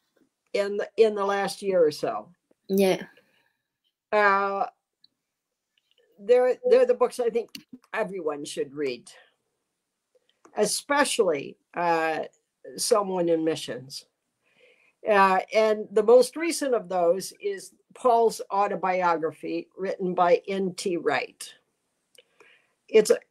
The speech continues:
Speaker 1: it's a long book, but don't be afraid. He doesn't use very big words. So I'm dyslexic. It took me a long time to read, but oh my gosh. You
Speaker 2: Mm.
Speaker 1: can say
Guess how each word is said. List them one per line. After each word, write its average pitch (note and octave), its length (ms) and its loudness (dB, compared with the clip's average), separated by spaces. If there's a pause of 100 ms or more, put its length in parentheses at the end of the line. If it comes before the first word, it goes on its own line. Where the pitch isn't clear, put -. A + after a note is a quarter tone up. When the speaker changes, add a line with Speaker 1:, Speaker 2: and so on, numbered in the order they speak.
(120)
Speaker 1:
it's G#3+ 200 6
a F#3 60 2
long C4+ 480 6
book, G#3 340 -8 (320)
but G#3+ 220 -4
don't D4 400 4
be C4+ 140 -2
afraid. F#3 680 -4 (480)
He G3+ 220 -10
doesn't A#3 400 -2
use A3+ 220 2
very A3 340 2
big F#3+ 240 -6
words. D#3+ 520 -4 (960)
So F#3+ 580 -2
I'm C4 240 6
dyslexic. A#3 800 -2 (600)
It G3 220 -10
took A3+ 180 -2
me G3 120 -6
a F3+ 60 -2
long A#3 260 4
time G3 320 -4
to F#3 100 -14
read, F3+ 340 -4
but - 180 -8 (260)
oh F3 400 10 (420)
my D3+ 840 -2 (440)
gosh. - 720 -6 (480)
You G#3+ 320 2
Speaker 2:
Mm. E3 60 -8
Speaker 1:
can A3 160 4
say G#3+ 320 2